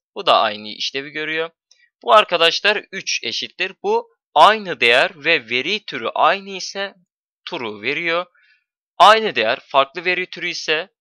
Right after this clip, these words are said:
ya da aynı tür farklı değer ise false verir arkadaşlar. Burada ise aynı tür ve aynı değere sahip değilse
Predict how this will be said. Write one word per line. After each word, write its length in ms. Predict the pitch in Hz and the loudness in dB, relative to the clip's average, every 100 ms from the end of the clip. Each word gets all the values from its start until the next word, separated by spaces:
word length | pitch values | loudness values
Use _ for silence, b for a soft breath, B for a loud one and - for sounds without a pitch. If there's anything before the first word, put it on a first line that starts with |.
| _ 165 | _ -2
ya 140 | 170 | 4
da 180 | 165 - | 4 6
aynı 400 | 156 170 156 - | 4 2 -4 -10
tür 140 | 110 | -14
farklı 480 | - 127 131 - 156 | -6 0 0 -2 -6
değer 220 | 165 160 | -2 -2
ise 300 | 156 - 175 - | -4 -10 -10 -12
false 420 | - 151 147 - 104 | 0 2 2 -2 -10
verir 180 | 101 | -10
arkadaşlar. 800 | 107 113 - 127 127 - 160 170 _ _ _ _ _ _ _ _ _ _ _ | -10 -10 -8 -8 -8 -6 -8 -8 _ _ _ _ _ _ _ _ _ _ _
Burada 280 | 208 214 196 | -10 -2 0
ise 460 | 147 - 170 226 - _ _ _ _ _ _ _ _ _ _ _ _ _ _ _ | 0 -2 -4 -4 -10 _ _ _ _ _ _ _ _ _ _ _ _ _ _ _
aynı 400 | 165 208 202 175 | 6 6 2 -6
tür 240 | 208 196 | -6 -2
ve 80 | 180 | 2
aynı 440 | 196 165 180 180 160 | 6 8 6 2 0
değere 280 | 160 185 | 2 0
sahip 540 | 208 160 156 190 - - | -2 0 2 2 -4 -4
değilse 580 | 143 107 - 90 - | -4 -4 -12 -14 -16